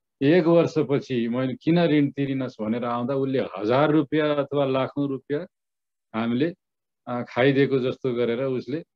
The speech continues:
मा-, हामीलाई रिजल्ट दिन्छ। त्यो अलि बढी painful हुन जान्छ, त्यो सहन नसक्ने स्थिति हामीलाई,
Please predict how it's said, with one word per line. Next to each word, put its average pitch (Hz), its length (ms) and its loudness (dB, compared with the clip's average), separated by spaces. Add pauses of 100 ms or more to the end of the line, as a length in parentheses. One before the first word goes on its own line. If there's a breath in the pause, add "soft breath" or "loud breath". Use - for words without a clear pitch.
(300)
मा-, 123 400 -10 (180)
हामीलाई 113 400 2
रिजल्ट 113 360 2
दिन्छ। 107 200 0
त्यो 165 200 -2
अलि 151 300 2
बढी 139 340 2
painful 117 600 -2
हुन 104 200 -8
जान्छ, 104 360 -12 (520)
त्यो 151 120 4
सहन 135 380 2
नसक्ने 135 800 2
स्थिति 120 280 -4
हामीलाई, 107 400 -4